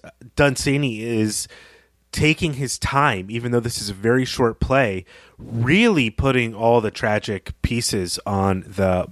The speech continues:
board. The opening that is reminiscent of Hamlet, the concern about the king's pride and wealth and ego, um,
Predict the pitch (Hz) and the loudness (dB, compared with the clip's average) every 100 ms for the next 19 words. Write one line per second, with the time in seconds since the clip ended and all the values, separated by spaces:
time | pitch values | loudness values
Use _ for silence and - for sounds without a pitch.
0 | _ - 107 98 82 - - - _ 107 | _ 2 4 2 0 -12 -20 -20 _ 0
1 | 104 101 101 - 127 - 117 113 117 113 | 2 2 0 0 0 0 -2 -4 -6 -10
2 | - 107 107 - 107 101 117 107 107 104 | -6 -4 -4 -6 -6 -4 -2 -2 -2 -4
3 | 120 110 98 - 196 196 185 175 - - | -6 -6 -10 -2 2 4 4 2 0 -16
4 | - - - - 117 120 117 113 - 127 | -20 -20 -20 -6 -2 0 0 -2 -4 -6
5 | - 143 135 135 123 117 113 - - 127 | 0 2 2 0 -2 0 0 -4 -8 -6
6 | 110 104 - - - - 117 123 123 120 | -6 -6 -10 -4 -2 2 4 4 2 -2
7 | - 101 95 117 113 120 - - - 101 | -8 -10 -6 2 4 4 2 -12 -6 -4
8 | 98 92 - - - _ 135 147 160 151 | -2 -6 -12 -18 -20 _ -2 0 2 4
9 | 151 147 - - - 113 110 104 104 | 4 0 -6 -20 -10 2 4 4 0